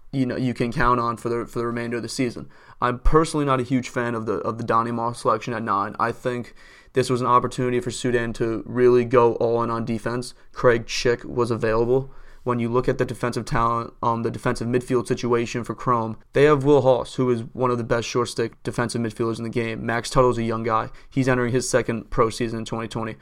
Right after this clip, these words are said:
I don't know how much this decision was based on Soudan coaching Moss when they were both with the Rochester Rattlers in the M L L. Don't get me wrong, Moss is really good at what he does, but I saw this as an opportunity for Chrome to replace the loss of Chris Sabia with another young defenseman.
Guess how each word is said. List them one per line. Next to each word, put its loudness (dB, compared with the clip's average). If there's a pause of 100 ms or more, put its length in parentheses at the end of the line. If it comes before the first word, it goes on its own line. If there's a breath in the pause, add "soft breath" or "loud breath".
(360 soft breath)
I 10
don't 2
know 0
how 2
much 0
this -4
decision -2
was -4
based -4
on -2
Soudan -4
coaching -2
Moss -6
when -6
they -2
were -4 (180)
both 0
with -6
the -4
Rochester 0
Rattlers 0
in -6
the -8
M -4
L -4
L. -2 (380 loud breath)
Don't 4
get 4
me 4
wrong, 2
Moss -2
is -4
really 0
good 2
at 0 (120)
what 0
he -2
does, 0
but -2
I 0
saw 2
this 0
as 0
an -4
opportunity -4
for -18
Chrome -6
to -6
replace -4 (380 loud breath)
the 0
loss 2
of -10
Chris -2
Sabia 0
with 0
another 2
young 2
defenseman. -4